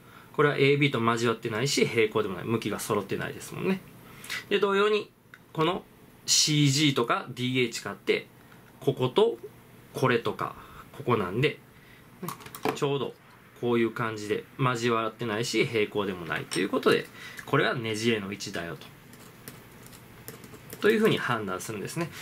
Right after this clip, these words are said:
このねじれの位置とかの図的イメージになれよう。その練習をしているとこですね。じゃあ、四番、大事な大事なねじれ、他でも見ときましょう。で、このビーデーの場合、線分ビーデーとねじれはどうなるかっていうと、交わってないし平行じゃないやから、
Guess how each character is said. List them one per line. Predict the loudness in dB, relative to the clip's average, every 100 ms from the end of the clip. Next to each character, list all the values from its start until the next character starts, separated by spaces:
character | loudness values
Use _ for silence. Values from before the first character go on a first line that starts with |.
| -10 0
こ | 4
の | 6
ね | 4
じ | 2 0
れ | 0
の | 0
位 |
置 | 0
と | 0
か | 0 0
の | -2
図 | -2 0
的 | 0 0 -2
イ |
メ | 2 2
ー |
ジ | 4
に | 2
な | 2 2
れ | 2
よ | 0
う。 | 2
そ | 4
の | 6
練 | 4 2
習 | 4 4
を | 4
し | 4
て | 2
い |
る |
と | 4
こ | 0
で | -2
す | -2
ね。 | -2 -2 -8 -20 -20 -20 -20 -20 -18 -18 -6
じ | -2
ゃ |
あ、 | 0
四 | 0
番、 | -2 -4 -8 _ -20 -6
大 | -4 -2
事 | -4
な | -2
大 | -4
事 | -4
な | -8
ね | -8
じ | -8
れ、 | -8
他 | -8 -6 -4
で | -4
も | -6
見 | -8
と | -8
き | -8
ま | -8
し | -8
ょ |
う。 | -10 -14 -16 -6
で、 | 0
こ | 4
の | 4 2 0
ビ | 4 4
ー |
デ | 2 0
ー |
の | -2
場 | -4
合、 | -6
線 | -2 0 2
分 | 2 2
ビ | 0
ー |
デ | 0
ー |
と | 0
ね | -2 0
じ | 2
れ |
は | 0
ど | 0
う | 0
な | -2
る |
か | -4 -4
っ |
て | -2
い |
う | 0
と、 | 0
交 | 0 -2
わ | -4
っ |
て | -4
な | -6
い | -6
し | -4
平 | -4 -2
行 | -4
じ | -6
ゃ |
な | -6
い | -4
や |
か | -2 0
ら、 | -2